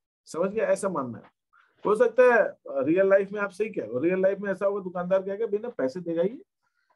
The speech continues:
नहीं तो हम refund कर देंगे, कोई बात नहीं, आप मत लीजिएगा। लेकिन यहाँ पे अकाउंटेंसी में जब approval sales की बात हो रही है तो आपको उसको credit sale मानना है, ठीक है?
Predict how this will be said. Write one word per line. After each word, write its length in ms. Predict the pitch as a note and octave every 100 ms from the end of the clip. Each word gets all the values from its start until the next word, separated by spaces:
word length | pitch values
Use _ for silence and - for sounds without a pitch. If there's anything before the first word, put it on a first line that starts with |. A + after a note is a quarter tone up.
| _ -
नहीं 140 | E3+
तो 100 | G3
हम 80 | G#3+
refund 300 | A3+ D#4 F4
कर 80 | D#4
देंगे, 220 | B3 A#3
कोई 180 | - G#3+
बात 200 | C4 D4+
नहीं, 140 | D4+
आप 80 | -
मत 180 | D#3 G3+
लीजिएगा। 420 | D#4+ F#4 F4+ - _ _ _ _ _ _ _ _ _ _ _ -
लेकिन 280 | F#3 A3 G#3
यहाँ 180 | G3 A3
पे 120 | A3+
अकाउंटेंसी 680 | G#3+ G3 G3+ G3+ G3 G3 A3+
में 140 | A3
जब 100 | G#3+
approval 380 | G3+ G3 G3 G#3+
sales 240 | G3+ G3
की 100 | F#3 F#3
बात 240 | F3+ F#3
हो 100 | F3+
रही 120 | F3+
है 60 | A3
तो 100 | G#3
आपको 320 | F#3+ F#3 G#3
उसको 240 | G3 -
credit 320 | G#3+ F#3+ G3 -
sale 240 | F3 D3+
मानना 440 | C3 G2+ _ _ _ _ _ _ _
है, 100 | _ _ _ -
ठीक 200 | G3 G#3+
है? 160 | B3+